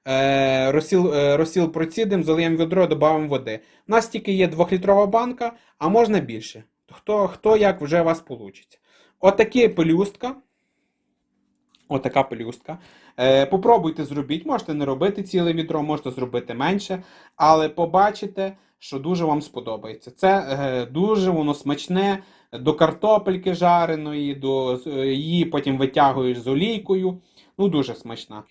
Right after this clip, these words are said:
Так, ще забув сказати. Значить, е, прижимаємо, е, тряпочкою зверху, е, прижимаємо камінчиком. На тряпочку, тряпочку зверху кладемо, е, наверх цієї капусточки, е, тряпочку.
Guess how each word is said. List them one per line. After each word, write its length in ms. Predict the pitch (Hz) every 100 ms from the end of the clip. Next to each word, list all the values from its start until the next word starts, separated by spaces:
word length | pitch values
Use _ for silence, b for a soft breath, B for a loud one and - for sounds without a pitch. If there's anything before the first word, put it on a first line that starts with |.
| _ _ _ -
Так, 240 | 151 117
ще 140 | - 180
забув 320 | 185 170 156
сказати. 440 | - 123 107 -
Значить, 460 | 120 143 123 - 104 b b b b b b b -
е, 800 | 123 123 123 123 127 123 123 120 _ -
прижимаємо, 1000 | 185 180 208 202 175 127 120 113 101 143
е, 260 | 131 127 120
тряпочкою 840 | - 135 117 127 - 156 156 180 _ _
зверху, 600 | 143 160 170 180 175 202 202 B B B -
е, 140 | 127
прижимаємо 840 | 135 180 185 190 196 180 147 139 131
камінчиком. 840 | 135 123 120 120 - - 185 226 - _
На 120 | 151
тряпочку, 640 | 160 190 160 143 135 - 139 135 _ -
тряпочку 440 | 151 139 131 139
зверху 400 | 127 131 123 120
кладемо, 600 | - 120 120 113 110 110 b b b b
е, 260 | - 110 110
наверх 440 | 120 123 120 120
цієї 240 | - 117 107
капусточки, 680 | 107 - 113 - 110 - 110
е, 960 | 104 104 110 107 110 107 107 107 110 -
тряпочку. 580 | 120 110 139 - 196